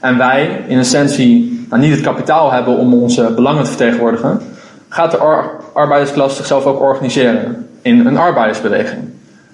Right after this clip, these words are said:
En die beweging ontstaat ook zonder socialisten. Dus dat hebben we historisch gezien, dat, eh, ook al zijn socialisten niet per se betrokken erbij, arbeiders gaan uit zichzelf, omdat ze zichzelf al moet, eh, moeten verdedigen, omdat ze niet zelf het kapitaal hebben om, eh, hun belangen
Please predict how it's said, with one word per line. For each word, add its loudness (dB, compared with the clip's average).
En -2
die 2
beweging 0
ontstaat 0
ook 2
zonder 0
socialisten. -2
Dus -20
dat -4
hebben 2
we 4
historisch 2
gezien, 0
dat, 0
eh, 2
ook 0
al 0
zijn 0
socialisten 0
niet 0
per -6
se 2
betrokken -2
erbij, 2
arbeiders 0
gaan 0
uit -2
zichzelf, 0
omdat -2
ze -6
zichzelf 0
al 0
moet, -4
eh, 2
moeten 4
verdedigen, 0
omdat -2
ze -4
niet 2
zelf 2
het -6
kapitaal 0
hebben 0
om, 0
eh, 0
hun 2
belangen 2